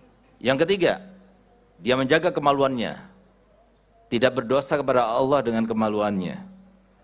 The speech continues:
Wa ata'at zaujaha, kemudian taat kepada suaminya. Empat hal ini bisa memasukkan seorang wanita dan mencapaikannya untuk masuk ke dalam surga yang mana saja.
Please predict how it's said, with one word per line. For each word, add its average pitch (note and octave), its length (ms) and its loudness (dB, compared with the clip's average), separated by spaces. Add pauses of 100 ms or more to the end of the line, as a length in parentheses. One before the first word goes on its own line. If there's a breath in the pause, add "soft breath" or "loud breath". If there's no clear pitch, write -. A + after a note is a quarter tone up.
(300 soft breath)
Wa C3+ 320 2
ata'at F3 400 -2
zaujaha, D#3+ 400 2
kemudian C3+ 400 0
taat D#3+ 240 2
kepada B2+ 240 0
suaminya. A2+ 560 -4
Empat B2 480 0
hal G#2+ 240 4
ini F#2+ 480 -8 (880 soft breath)
bisa G#2+ 400 0
memasukkan G#2 720 -2
seorang F#2 400 0
wanita A#2 560 -4 (240)
dan F#2+ 240 0
mencapaikannya F#2+ 1300 -2 (240)
untuk A2 400 -4
masuk A#2+ 320 -2
ke A2+ 80 0
dalam F#2 160 -4
surga F#2+ 240 -4
yang F#2 160 0
mana F#2 240 -2
saja. D#2+ 400 -6